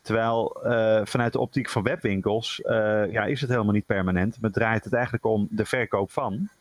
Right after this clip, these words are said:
Ehm, dus ik, ik, ik vraag me inderdaad eventjes af ook van of, of WhatsApp dan het juiste kanaal is. Misschien natuurlijk wel voor een specifieke niche, eh, wel. Maar of dat nou voor iedereen een, eh, een goede oplossing is,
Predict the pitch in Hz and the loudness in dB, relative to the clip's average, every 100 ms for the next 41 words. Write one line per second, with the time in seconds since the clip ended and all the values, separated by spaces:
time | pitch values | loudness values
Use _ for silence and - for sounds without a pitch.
0 | _ _ - _ _ _ _ - 101 104 | _ _ -20 _ _ _ _ -2 0 2
1 | 104 107 107 107 104 117 107 113 110 127 | 2 2 2 2 0 -2 -2 -2 -2 -2
2 | 147 - 147 135 127 131 131 131 147 139 | -4 -2 -2 0 2 2 2 2 0 -2
3 | 135 - 131 - 131 123 - - 127 117 | -2 0 -2 0 -2 -2 -4 -4 -2 -2
4 | 127 - - 127 117 - 120 120 127 131 | -4 -4 -4 -4 -2 -6 -2 -2 0 0
5 | 147 - _ _ _ _ _ - 117 123 | 0 -4 _ _ _ _ _ -4 -2 0
6 | 123 - 123 110 123 139 - 117 101 92 | 0 0 0 2 0 0 -2 -2 0 2
7 | 90 117 147 110 - 113 104 107 101 107 | 2 0 -2 -6 0 2 4 2 2 0
8 | - 110 95 107 104 - 113 110 110 120 | 0 0 0 0 -2 -2 -2 2 2 2
9 | - - - _ _ _ _ - 101 98 | 0 -8 -10 _ _ _ _ -2 0 2
10 | 98 98 98 95 104 92 135 196 190 _ | 2 2 2 2 2 2 0 -2 -6 _
11 | _ _ _ _ - 107 110 113 113 123 | _ _ _ _ -2 2 2 2 2 0
12 | - 117 117 110 - 117 104 104 139 151 | 0 0 0 0 2 4 6 6 4 2
13 | - 143 143 139 135 127 - 143 131 135 | 2 2 2 2 2 2 2 2 2 0
14 | 135 123 123 123 123 120 | -2 -2 2 2 2 -2